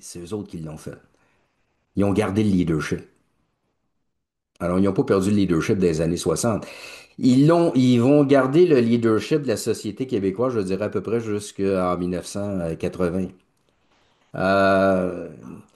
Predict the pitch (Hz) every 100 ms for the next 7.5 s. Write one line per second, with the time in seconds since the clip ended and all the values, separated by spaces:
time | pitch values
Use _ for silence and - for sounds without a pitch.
0 | _ _ _ _ - 117 - 139 - 151
1 | 143 143 208 202 135 139 185 185 131 127
2 | 127 131 - _ _ 117 123 104 120 113
3 | 110 110 113 110 117 120 151 113 123 156
4 | 185 143 107 107 113 127 120 120 156 147
5 | 120 107 95 117 196 - _ _ _ _
6 | _ _ _ - 90 87 92 90 107 98
7 | 95 90 87 85 85